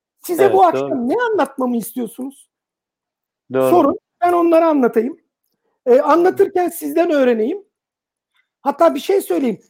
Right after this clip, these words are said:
Speaker 1: Bende bilmiyorum sözcüğü yok. Çünkü
Speaker 2: Evet.
Speaker 1: öğrenmeyi öğrendim. Çok sıkışırken, sıkışır isem,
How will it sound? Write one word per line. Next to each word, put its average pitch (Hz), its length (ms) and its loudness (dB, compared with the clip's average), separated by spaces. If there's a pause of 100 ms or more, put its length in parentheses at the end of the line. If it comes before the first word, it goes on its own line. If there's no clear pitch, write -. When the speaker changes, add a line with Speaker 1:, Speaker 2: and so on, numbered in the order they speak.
(160)
Speaker 1:
Bende 320 380 2
bilmiyorum 339 520 0
sözcüğü 294 480 -4
yok. - 320 -2 (800)
Çünkü - 240 0
Speaker 2:
Evet. 320 100 -4
Speaker 1:
öğrenmeyi 330 500 2
öğrendim. 247 640 2 (400)
Çok - 240 2
sıkışırken, 359 840 -6
sıkışır - 640 -4
isem, 320 320 -6